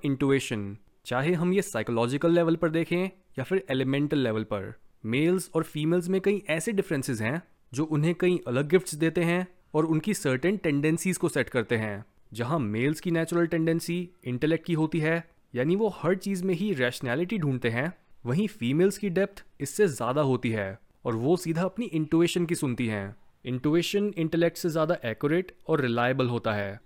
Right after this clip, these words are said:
क्योंकि आपकी बुद्धि आपको ही मैनिपुलेट करना जानती है, जबकि अगर आप खुद की इंट्यूशन यानी सहज ज्ञान की आवाज़ सुनो, तो आप हमेशा ही बुरी सिचुएशंस, बुरे डिसीजंस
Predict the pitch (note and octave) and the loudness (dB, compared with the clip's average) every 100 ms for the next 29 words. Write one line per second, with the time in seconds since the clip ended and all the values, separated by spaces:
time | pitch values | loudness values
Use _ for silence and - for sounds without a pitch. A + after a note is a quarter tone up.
0 | _ - C3+ G3+ B2 A2+ - E3+ F3 D#3 | _ -6 -4 -4 -4 -4 -4 0 0 0
1 | F3+ G3 - - - C3+ - F#3 F#3+ C3+ | -2 -4 -8 -10 0 0 2 0 2 0
2 | C3+ D3 E3 E3 - A2+ D3 C3 A2+ A#2+ | -2 0 0 0 -2 -2 -2 -2 -2 -2
3 | C3 B2 G2 F#2+ - - - A2+ A#2 - | -2 -2 -2 -8 -16 -20 -16 -8 -6 -4
4 | F3+ B2+ D3 D#3+ - D3+ - D#3 A#2 A2+ | -4 0 0 0 -2 -6 -4 -6 -4 0
5 | B2 C3+ E3 E3 E3+ - _ - A#2+ D3 | 0 0 -2 -2 -4 -10 _ -10 -4 -2
6 | G3+ - A#2 E3+ E3+ F#3 F3+ F3+ D#3 C#3+ | -2 -4 -2 -2 0 0 0 0 2 0
7 | - A#2+ A2+ E3+ - - _ - C#3 E3 | 0 -4 -2 -4 -6 -20 _ -4 -2 -2
8 | - A#2 C3 D3 E3+ E3+ A2+ A#2 C#3+ E3 | -4 -2 -2 -2 -2 -2 -2 0 2 0
9 | D3+ E3 D#3 E3+ F3 - - - A2+ C3 | 0 0 0 -2 -2 -6 -16 -12 -4 -2
10 | B2+ A2 A2 B2+ B2+ D#3+ E3+ - | 0 -2 -2 -2 0 -2 -2 -8